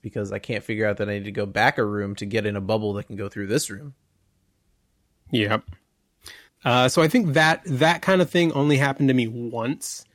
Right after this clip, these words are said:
Speaker 2: where I couldn't figure out where I was supposed to go next. Um, and then once I did figure it out, it, it was kind of obvious. I had just overlooked something. But it does, I think what it does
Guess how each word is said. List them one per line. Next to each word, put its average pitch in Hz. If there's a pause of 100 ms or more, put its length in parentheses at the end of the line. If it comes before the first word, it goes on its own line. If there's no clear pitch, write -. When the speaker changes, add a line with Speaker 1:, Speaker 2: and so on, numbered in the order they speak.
(180)
Speaker 2:
where 127
I 110
couldn't 139
figure 131
out 123
where 123
I 123
was 120
supposed -
to 127
go 117
next. 117 (460)
Um, 113
and 147
then 135
once 139
I 123
did 117
figure 117
it 113
out, 107
it, 110
it 131
was 113
kind 113
of 104
obvious. 104
I 107
had 107
just - (260)
overlooked 110
something. 127 (440)
But 107 (380)
it 139
does, 147
I -
think 180
what 190
it 160
does 131